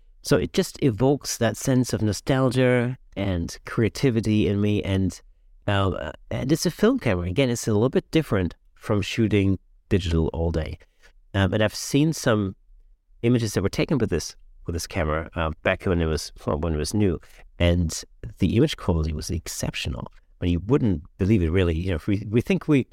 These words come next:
create sharp images today, these images were sharp. Um,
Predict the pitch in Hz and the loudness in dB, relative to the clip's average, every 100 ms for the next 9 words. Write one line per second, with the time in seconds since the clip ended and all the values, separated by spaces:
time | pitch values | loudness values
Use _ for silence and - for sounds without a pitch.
0 | - _ - 143 123 - 123 113 113 113 | -20 _ -2 2 2 2 0 2 2 2
1 | 107 107 - - _ _ - - 139 - | 2 0 -2 -18 _ _ -20 -20 -16 -4
2 | 107 95 107 147 - _ - _ _ - | -2 2 2 0 -4 _ -20 _ _ -20
3 | - - 110 127 78 71 - - 80 73 | -12 0 2 4 2 -2 -6 -2 -2 -2
4 | - - _ - - 80 76 | -12 -20 _ -20 -4 -4 -4